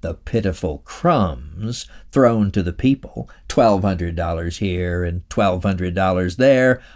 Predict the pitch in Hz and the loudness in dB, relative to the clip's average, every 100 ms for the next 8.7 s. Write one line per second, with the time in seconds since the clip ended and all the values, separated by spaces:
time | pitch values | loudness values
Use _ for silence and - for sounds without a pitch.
0 | - 139 143 139 113 - 147 120 151 185 | -4 4 6 6 2 2 4 6 6 8
1 | 170 123 - - - - - - - 143 | 8 6 -2 -10 -14 -16 -20 -20 -4 0
2 | 135 123 127 - 139 123 107 - 98 104 | 2 6 4 6 2 2 2 2 4 4
3 | 101 92 90 80 - - - - - - | 4 0 -2 -6 -8 -10 -10 -16 -10 -6
4 | 90 85 82 78 78 - - - 78 - | -4 -4 -6 -6 -8 -10 -12 -14 -16 -20
5 | - - - - - - 151 143 120 110 | -20 -20 -20 -20 -20 -4 2 2 4 2
6 | 98 - 107 90 92 - 117 117 131 135 | 2 -4 -4 -2 -4 -2 -2 0 0 -2
7 | - - 196 202 - - - - - - | -6 0 4 4 2 -10 -12 -20 -20 0
8 | 139 131 139 139 131 131 123 | 4 6 6 8 8 6 4